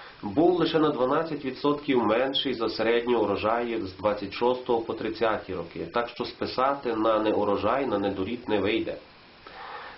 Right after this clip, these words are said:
Все партійно-державне керівництво Української Радянської Соціалістичної Республіки тоді було російським. План здачі с-, е, селянами продовольства державі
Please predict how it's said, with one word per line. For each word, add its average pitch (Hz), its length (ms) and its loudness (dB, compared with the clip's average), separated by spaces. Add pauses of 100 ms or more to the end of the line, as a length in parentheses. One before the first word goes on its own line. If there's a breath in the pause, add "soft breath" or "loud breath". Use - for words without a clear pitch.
Все 110 160 4
партійно-державне 113 960 2
керівництво 107 580 0
Української 104 580 0
Радянської 95 500 0
Соціалістичної 95 800 0
Республіки 139 520 -2
тоді 139 260 0
було 135 300 0
російським. 85 720 -6 (840 loud breath)
План 104 280 2
здачі 101 360 2
с-, - 280 -8
е, 101 340 2 (280)
селянами 104 580 2
продовольства 101 680 2
державі 107 640 0